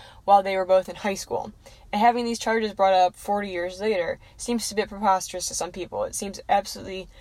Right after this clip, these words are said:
that this was no egregious fault committed on behalf of Mister Kavanaugh. Doesn't even necessarily, we don't even necessarily know if it happened. So what is, what are some things that we can kind of discuss here where,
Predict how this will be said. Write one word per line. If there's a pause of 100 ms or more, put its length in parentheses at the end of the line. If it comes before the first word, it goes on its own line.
(360)
that
this
was
no
egregious
fault
committed
on
behalf
of
Mister
Kavanaugh. (360)
Doesn't
even
necessarily,
we
don't
even
necessarily
know
if
it
happened. (260)
So
what
is,
what
are
some
things
that
we
can
kind
of
discuss
here
where,